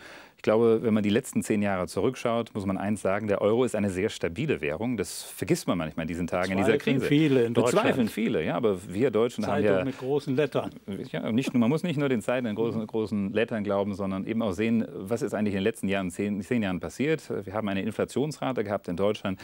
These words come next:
Speaker 1: die war unterhalb derer der deutschen Mark gewesen. Das heißt, das Geld ist stabil geblieben. Und wir haben außerdem von dem großen Währungsraum profitiert. Der Euro im Verhältnis zum Dollar,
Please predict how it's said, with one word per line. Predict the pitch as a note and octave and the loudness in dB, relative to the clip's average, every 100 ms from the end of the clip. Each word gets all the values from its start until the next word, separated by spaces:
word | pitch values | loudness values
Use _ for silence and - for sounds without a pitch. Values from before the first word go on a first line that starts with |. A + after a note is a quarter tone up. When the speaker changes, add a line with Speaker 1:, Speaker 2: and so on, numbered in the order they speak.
| - - | -12 0
Speaker 1:
die | |
war | G2 - | 2 4
unterhalb | D#3 D3+ G2 G2+ - | 4 4 2 -2 0
derer | G#2 G#2+ G2+ G2+ | 2 2 0 -2
der | - F#2+ | -4 0
deutschen | G2 F#2+ G2 | 2 2 0
Mark | F#2 G2 | 0 -2
gewesen. | - C#2+ E2 A2 | -2 -4 0 2
Das | - | 2
heißt, | B2 B2 - | 0 0 -4
das | F#2 | 2
Geld | A2 A#2+ | 2 2
ist | G#2 | -2
stabil | - F2 F#2 E2+ | -2 0 0 0
geblieben. | C#2 B1+ C2+ A2 - - - | -2 -6 -6 -6 -6 -12 -8
Und | - F3 | 0 2
wir | E3 | 2
haben | D3 C#3 | 0 0
außerdem | A#2+ A#2 G#2 | -2 0 0
von | |
dem | G#2 | 0
großen | F#2+ G#2 F#2+ | 2 2 2
Währungsraum | F2 F#2 F2 - E2+ E2 | 2 2 2 0 -2 -2
profitiert. | - E2+ D#2+ - F#3+ - - - - | -6 -4 -4 -2 -2 -2 -10 -20 -6
Der | - | 0
Euro | A#2+ E3 D#3+ | 4 4 2
im | G#2 | 0
Verhältnis | F2+ G2+ A#2 F2+ | 0 0 0 -4
zum | - D#2 | -6 0
Dollar, | G#2 A#2+ A#2 | 2 2 0